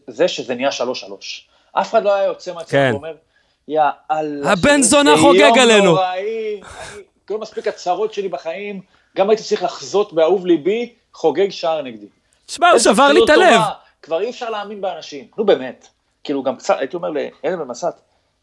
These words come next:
Speaker 1: כאילו, כמו שאומרים, "אל תהיה כל כך צנוע, אתה לא כזה גדול", נכון? יש איזה משפט כזה?
Speaker 2: יש
Speaker 1: אל
Speaker 2: משהו
Speaker 1: תהיה
Speaker 2: כזה.
Speaker 1: כל כך, אה, משהו, משהו
Speaker 2: אהבתי,
Speaker 1: דומה לזה.
Speaker 2: אהבתי, כן.
Speaker 1: אז אל תהיה כל כך, עדן,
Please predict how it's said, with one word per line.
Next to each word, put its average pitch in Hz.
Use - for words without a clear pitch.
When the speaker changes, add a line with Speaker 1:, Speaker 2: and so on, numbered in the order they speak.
Speaker 1:
כאילו, 123
כמו 151
שאומרים, 147
"אל 135
תהיה 156
כל 147
כך 147
צנוע, 156
אתה 127
לא 139
כזה 135
גדול", 131
נכון? 147
יש 151
איזה 165
משפט -
כזה? 190
Speaker 2:
יש 123
Speaker 1:
אל 120
Speaker 2:
משהו 110
Speaker 1:
תהיה 147
Speaker 2:
כזה. -
Speaker 1:
כל 135
כך, -
אה, 131
משהו, 131
משהו 151
Speaker 2:
אהבתי, 165
Speaker 1:
דומה 139
לזה. 123
Speaker 2:
אהבתי, 110
כן. 113
Speaker 1:
אז -
אל 254
תהיה 254
כל 220
כך, -
עדן, 233